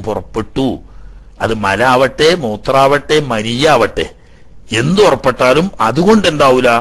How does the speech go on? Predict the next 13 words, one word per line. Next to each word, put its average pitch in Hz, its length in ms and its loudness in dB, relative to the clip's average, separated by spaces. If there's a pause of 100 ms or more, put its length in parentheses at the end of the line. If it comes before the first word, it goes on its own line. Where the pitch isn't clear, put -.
അവന്റെ 123 260 -2
ത്വഹാറത്ത് 127 440 0
മുറിയില്ല 139 300 -2
എന്ന് 143 120 2
പറഞ്ഞാൽ 160 240 2 (560)
മലമൂത്ര 139 500 0
വി-, 147 80 -2 (320)
പോലെയുള്ള 151 440 4
സാധനങ്ങൾ 151 400 2
പുറപ്പെടുകൊണ്ട് 151 540 0
വുളു 127 200 -2
മുറിയുന്നില്ല, 156 460 0 (540)
മനി 123 220 0